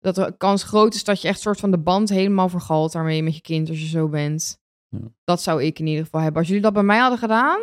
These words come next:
Speaker 1: dan, eh, hadden wij hier niet zo staan op de bank gezeten,
Speaker 2: <laughs>
Speaker 1: kan ik je vertellen. Het was helemaal zwaar, eh, nee. Uh-uh.
Speaker 2: Nee.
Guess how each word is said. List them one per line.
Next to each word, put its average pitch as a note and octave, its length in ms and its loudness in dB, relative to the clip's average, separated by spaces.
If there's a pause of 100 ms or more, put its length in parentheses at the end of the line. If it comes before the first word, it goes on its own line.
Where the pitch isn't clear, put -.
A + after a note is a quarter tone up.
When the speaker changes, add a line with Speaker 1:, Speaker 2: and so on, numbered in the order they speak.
Speaker 1:
dan, F3 340 0
eh, E3 240 2
hadden E3+ 200 2
wij G#3+ 120 4
hier B3 180 2
niet D4 180 0
zo D#4 120 -2
staan C4+ 240 0
op A#3+ 120 -4
de - 60 -2
bank D#3+ 240 4
gezeten, D3+ 400 4
Speaker 2:
<laughs> G#3 60 4
Speaker 1:
kan G#3 80 2
ik G3+ 60 2
je F#3+ 140 6
vertellen. F3+ 680 4
Het F3 140 4
was G3+ 140 2
helemaal A#3 640 2 (380)
zwaar, G#3 920 4
eh, F#3+ 80 2
nee. F3 260 0 (240)
Uh-uh. E3 280 -4 (800)
Speaker 2:
Nee. F#2+ 340 -10